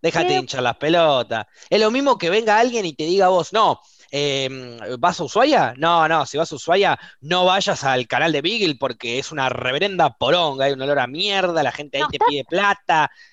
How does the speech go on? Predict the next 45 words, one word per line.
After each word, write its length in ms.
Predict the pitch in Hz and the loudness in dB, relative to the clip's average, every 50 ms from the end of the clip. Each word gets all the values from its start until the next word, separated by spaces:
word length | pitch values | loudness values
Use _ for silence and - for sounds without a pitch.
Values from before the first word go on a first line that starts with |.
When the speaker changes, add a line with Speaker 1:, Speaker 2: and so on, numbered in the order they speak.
| _ - | _ -12
Speaker 1:
eh, 140 | 135 123 - _ _ _ | -10 -10 -10 _ _ _
la 140 | - 156 156 | 2 2 2
vas 140 | 175 - 180 | 2 2 0
a 20 | - | -2
pasar 220 | 143 120 160 147 | 0 -2 -2 -2
para 160 | 139 151 139 | 0 0 0
el 80 | 127 143 | 2 2
orto. 320 | 180 202 202 196 185 151 | 2 2 2 2 0 -2
Speaker 2:
<laughs> 560 | 113 165 165 156 151 339 339 339 - - - | -2 0 0 0 0 0 -4 -6 -8 -8 -12
Speaker 1:
Entonces 260 | - 165 240 226 247 240 | -10 -8 -4 0 2 2
vos 140 | 262 285 | 4 4
después 260 | 294 247 - - 277 - | 4 2 2 -2 -6 -6
que 260 | - - 170 143 127 117 | -4 -4 -4 -4 -4 -4
nunca 360 | 156 190 233 247 214 240 196 | -4 -4 -4 0 0 0 0
fuiste, 500 | - - 233 247 - - - 254 240 208 160 | 0 -2 -8 -10 -8 -6 -2 -2 -2 0 0
no 140 | 165 185 | 0 2
vas 240 | 202 220 208 - - | 2 2 2 0 0
a 100 | 175 165 | 0 0
ir 300 | 165 175 208 233 247 - - | 0 0 -2 -4 -8 -10 -10
y 100 | - 147 | -12 -6
no 160 | 160 185 214 240 | -2 0 2 2
vas 200 | 240 220 - 196 | 2 2 2 0
a 60 | 185 | 0
recomendar 760 | 185 180 156 - 170 160 160 156 156 165 170 190 208 214 208 | 0 0 -2 -2 -2 -2 -2 -4 -4 -2 0 2 2 2 0
el 120 | 175 147 | -2 -4
canal 280 | - - 147 170 185 180 | -4 -2 0 0 0 0
de 100 | 170 170 | 0 -4
Beagle 320 | 165 185 202 202 190 165 | -4 -4 -2 0 2 2
a 40 | 165 | 2
otras 180 | 175 - 170 - | 2 0 -4 -4
personas 420 | - 143 - - - 214 214 175 - | -4 -6 -6 -6 -4 -4 -4 -4 -4
porque 260 | - 123 117 - - | -6 -8 -8 -8 -10
un 100 | 175 156 | -10 -8
sorete 360 | - - 151 180 180 - 147 | -6 -6 -4 -4 -4 -4 -4
la 100 | 131 117 | -4 -4
pasó 260 | 120 117 - - 143 | -4 -6 -8 -6 -4
mal 240 | 143 156 170 175 156 | 0 2 2 2 0
o 80 | 123 110 | -2 -4
sintió 340 | - - 110 _ - 156 | -8 -16 -14 _ -10 -8
que 60 | 147 139 | -6 -6
la 100 | 123 110 | -6 -6
pasó 160 | 113 - 131 | -8 -8 -4
mal. 240 | 156 180 175 143 - _ _ _ _ _ _ _ _ _ _ _ _ - | -2 -2 -2 -2 -6 _ _ _ _ _ _ _ _ _ _ _ _ -2
Dale, 220 | 147 135 120 - | 0 0 0 0
Paula. 640 | 117 - 196 190 160 151 143 135 117 107 104 - | 2 2 2 4 4 4 2 2 2 -2 -6 -10